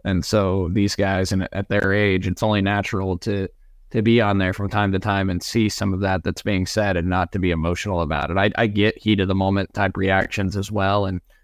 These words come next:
you know, Ben Sennett's a college kid, and, uh, Will Howard's a friend of his, and they're great teammates, and Will's a, a great, great dude. We all love Will. We've said it a million times. I think everybody's been pretty darn fair about the situation from a media perspective.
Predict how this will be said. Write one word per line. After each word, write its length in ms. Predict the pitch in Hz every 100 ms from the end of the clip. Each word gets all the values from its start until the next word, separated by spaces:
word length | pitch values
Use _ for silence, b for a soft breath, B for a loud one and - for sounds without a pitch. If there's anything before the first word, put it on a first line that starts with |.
| _ -
you 100 | 101
know, 140 | 92
Ben 240 | 92 92 95
Sennett's 400 | 101 98 95 -
a 60 |
college 420 | - 101 101 98
kid, 360 | - 113 110 107
and, 280 | 95 92 95
uh, 220 | 92 92 - -
Will 220 | 104 98
Howard's 320 | 98 101 95
a 40 | -
friend 320 | - 110 113
of 60 |
his, 300 | 107 110 110
and 100 | 90
they're 80 | 87
great 360 | 90 101 101 -
teammates, 640 | 113 104 104 104 95 -
and 160 | 87 87
Will's 340 | - 101 98 104
a, 120 | 76 _ -
a 60 |
great, 300 | 104 107 110
great 260 | - 110 98
dude. 260 | 113 123 127
We 140 | 113
all 160 | 107 107
love 220 | 120 117
Will. 260 | 123 123
We've 140 | 110 95
said 180 | 110 107
it 60 |
a 40 | 101
million 320 | 110 117 113
times. 380 | 110 113 113 101
I 40 |
think 180 | 113 107 -
everybody's 420 | 104 110 107 104
been 140 | 104 98
pretty 220 | 120 104
darn 220 | 104 98
fair 400 | - 104 107 104 - - -
about 240 | - 110 101
the 60 |
situation 580 | 101 113 98 101 98 95
from 140 | 92 92
a 60 |
media 340 | 95 104 107 98
perspective. 640 | 101 - 110 - 107 101